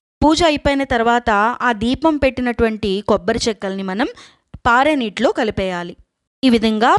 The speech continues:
పంచమి నాడు అమ్మవారిని భక్తి శ్రద్ధలతో పూజించి ఈ దీపం పెట్టుకున్నట్లయితే ఆర్థిక సమస్యలన్నీ తొలగిపోతాయి. అందుచేత మనం అందరం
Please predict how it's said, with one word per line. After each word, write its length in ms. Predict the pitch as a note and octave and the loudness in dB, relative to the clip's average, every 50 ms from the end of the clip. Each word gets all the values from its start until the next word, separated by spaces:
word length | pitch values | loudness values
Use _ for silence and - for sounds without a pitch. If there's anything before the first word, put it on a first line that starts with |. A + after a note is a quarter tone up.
| - - | 2 0
పంచమి 380 | B3 A3 A3+ A#3 - D#4 C#4+ C#4+ | -2 -2 -2 -2 -2 -2 -2 -2
నాడు 500 | B3+ A#3 A3 G#3 F#3+ F#3 F#3 F#3+ G#3+ A3+ - - _ _ G#3 | -2 -4 -4 -4 -2 -2 0 0 -2 -2 -6 -12 _ _ -6
అమ్మవారిని 600 | G3+ G3+ G#3+ A#3 A#3+ A#3+ A#3+ A#3 A3 A3 A3 G3+ | -4 0 2 2 2 4 2 2 0 0 -4 -4
భక్తి 420 | E3+ D#3 G#3 G3 - - C#4+ C4+ | -4 -4 -4 -6 -6 -8 -8 -6
శ్రద్ధలతో 640 | - - A3+ G3 F3+ E3 G3 G3 G3 G3 - G#3 G3 | -4 -4 -4 -4 -4 -4 -4 -4 -2 0 2 2 0
పూజించి 560 | F#3 - F#3 F#3 F3+ F#3 G#3 G3+ F#3 - G3 | 2 2 2 2 2 0 -2 -4 -4 -4 -4
ఈ 140 | G3+ G3+ G#3 | -4 -4 -6
దీపం 360 | F3 F3+ F#3+ F#3 - G#3+ G3+ | -6 -6 -6 -4 -4 -4 -4
పెట్టుకున్నట్లయితే 840 | F#3 F3+ E3+ - - G3 F#3 F3+ F3 - F3+ F3 F3+ F3+ C#4 E4 A4 - - - - _ - | -4 -6 -8 -6 -6 -6 -6 -6 -6 -6 -8 -8 -2 0 2 0 0 0 -6 -16 -18 _ 0
ఆర్థిక 440 | G3+ A3+ B3+ C4 A#3 B3+ B3+ B3+ B3 | 2 2 2 2 0 -4 -4 -2 -2
సమస్యలన్నీ 840 | A#3+ - - G#3+ G3+ G3+ - - - G#3 G3 F3+ F3+ F#3+ A3 D4 | -4 -4 -6 -6 -6 -6 -6 -4 -4 -4 -2 -4 -4 -4 -4 -2
తొలగిపోతాయి. 680 | F4+ - B3 G3 F#3 F3 F#3+ - F#3 F3 - D#3+ D3+ - - _ _ _ _ _ _ _ _ _ _ _ _ - | -2 0 -2 -2 -2 -4 -4 -2 -2 -2 -2 -4 -8 -8 -12 _ _ _ _ _ _ _ _ _ _ _ _ -2
అందుచేత 440 | B3 B3+ D4 - - C4 B3 B3 B3+ | 0 2 2 2 0 0 0 0 -2
మనం 340 | A#3+ A#3+ A3 G3+ G3+ G#3+ - | -2 -2 -4 -4 -6 -6 -6
అందరం 580 | A3 A3 A3+ B3+ C4+ D#4 D#4 D#4+ D#4+ D4+ C#4+ | -4 -2 -2 0 2 2 2 2 2 0 -2